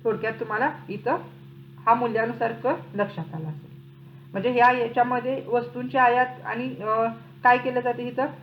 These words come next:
श्रीमंत लोकांकडून हा काय केला जातो, उपभोग, आयात केली जाते किंवा ह्या वस्तूंचा उपभोग घेतला जातो. कारण आणि उलट काय होतं, कमी किमतीच्या वस्तू ही, अ, काय आहे, जकातीचं ओझं आहे, त्यामुळे काय होतं तिथं ती कमी पडते.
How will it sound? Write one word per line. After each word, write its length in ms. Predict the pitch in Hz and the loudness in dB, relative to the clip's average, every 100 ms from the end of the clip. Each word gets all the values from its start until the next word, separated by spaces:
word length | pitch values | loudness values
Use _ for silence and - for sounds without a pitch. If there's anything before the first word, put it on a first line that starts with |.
| - - | -12 -6
श्रीमंत 400 | 254 247 269 269 | -2 0 0 2
लोकांकडून 640 | 294 277 254 247 254 269 | 2 4 4 2 0 -2
हा 180 | 269 240 | 2 2
काय 200 | 247 240 | 4 0
केला 260 | 233 233 226 | 0 -2 -2
जातो, 260 | 220 262 | -2 -2
उपभोग, 420 | 277 - 214 233 240 - - - | -2 -2 0 0 -2 -6 -18 -2
आयात 280 | 190 208 254 247 | 2 4 2 -2
केली 180 | 269 247 | -4 -2
जाते 220 | 233 233 | -4 -4
किंवा 300 | 226 233 233 | -6 -6 -4
ह्या 160 | 233 233 | -2 0
वस्तूंचा 480 | 240 - 208 240 262 214 | -2 -6 -8 -4 -4 -4
उपभोग 420 | 208 202 254 - - - - | -4 -2 0 0 -4 -16 -14
घेतला 220 | - - | -14 -12
जातो. 300 | - - - - - - - - - - 202 | -12 -12 -14 -18 -20 -20 -20 -20 -20 -4 2
कारण 200 | 233 277 - | 4 2 0
आणि 200 | 202 214 | -2 0
उलट 280 | 247 247 247 | -2 0 0
काय 180 | 247 254 | 2 2
होतं, 180 | 254 277 | 2 0
कमी 260 | 247 233 | -2 -2
किमतीच्या 460 | 247 254 240 233 247 | -6 -10 -8 -2 0
वस्तू 320 | 247 - 240 | 0 -4 -8
ही, 220 | 247 262 - - - - | -6 -8 -10 -16 -14 -4
अ, 140 | 208 | -4
काय 260 | 208 247 240 | 2 4 6
आहे, 260 | 240 269 302 - - 202 | 4 0 -6 -12 -8 0
जकातीचं 460 | 233 233 240 269 | 2 2 0 2
ओझं 260 | 294 294 294 | 2 4 2
आहे, 240 | 269 233 | 4 2
त्यामुळे 460 | 226 - 226 233 233 | 0 0 0 0 0
काय 200 | 247 240 | 2 2
होतं 160 | 240 240 | 2 -4
तिथं 240 | - 262 | -2 -4
ती 220 | 285 262 | -4 -8
कमी 300 | 269 233 214 | -2 -2 0
पडते. 420 | 202 160 - - | -4 -4 -6 -14